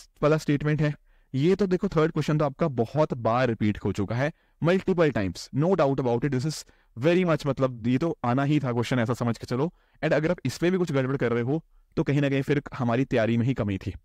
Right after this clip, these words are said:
Plus at the same time, देखो, नाइनटीन नाइंटी थ्री की बात, आ, हम नाइनटीन नाइंटी टू और नाइनटीन नाइंटी थ्री की बात करते हैं,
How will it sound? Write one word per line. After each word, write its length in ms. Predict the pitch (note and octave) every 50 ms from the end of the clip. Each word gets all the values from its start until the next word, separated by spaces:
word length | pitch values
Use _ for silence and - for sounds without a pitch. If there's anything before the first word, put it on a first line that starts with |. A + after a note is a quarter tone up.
| _ _ _ _ _ _ _ _ - F3+
Plus 140 | G#3 G3+ G#3+
at 100 | F#3+ F#3
the 140 | G3+ G#3
same 220 | - G3 F#3 F#3+ F#3
time, 120 | F#3+ G3
देखो, 200 | F#3 F#3 - G#3
नाइनटीन 300 | F#3+ D#3+ C#3+ C#3+ D3 E3
नाइंटी 220 | D#3 D#3 D#3 D#3+ D#3
थ्री 200 | - D3 D3 D3+
की 100 | E3 D#3+
बात, 200 | C#3+ C#3+ C#3+ C#3 - -
आ, 100 | B2 C3
हम 280 | B2+ C3+ C3 C3+ B2 B2
नाइनटीन 240 | C3 B2 A#2+ B2
नाइंटी 160 | C3 C3 C#3 B2+
टू 140 | C3+ C#3
और 60 | C#3 C3+
नाइनटीन 180 | C3 B2 B2+
नाइंटी 220 | B2+ B2 C3 - -
थ्री 100 | B2+ B2+
की 80 | C#3+
बात 180 | C3+ B2 A#2 -
करते 280 | - A#2+ A2+ - A#2+
हैं, 140 | B2 C3 C#3+